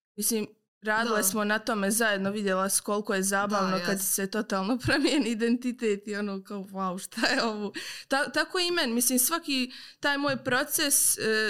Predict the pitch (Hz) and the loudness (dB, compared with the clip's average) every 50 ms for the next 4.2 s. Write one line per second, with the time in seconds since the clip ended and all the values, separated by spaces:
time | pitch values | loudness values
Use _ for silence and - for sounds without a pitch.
0 | - - - - 226 254 277 311 311 294 247 254 233 - - 226 240 254 247 233 | -2 -4 -4 -2 -2 0 0 0 0 0 0 -2 -2 -2 -4 -4 -2 -2 -2 -2
1 | 233 - - - 269 254 262 - 233 220 220 220 214 220 - - 220 214 214 202 | -2 -2 0 0 0 -2 0 0 0 2 2 0 -2 0 -2 0 0 0 0 0
2 | 180 180 - - 220 226 233 208 196 208 214 214 214 208 202 - - - 202 185 | -2 -4 -8 -12 -8 -8 -4 -2 0 0 2 2 2 0 0 0 0 0 0 0
3 | 190 190 - _ - - - 233 214 - - 220 202 202 214 202 180 185 180 175 | -2 -4 -6 _ -8 -4 -2 0 2 4 4 2 2 0 -2 -2 -2 -4 -4 -4
4 | - - 196 | -2 -2 -2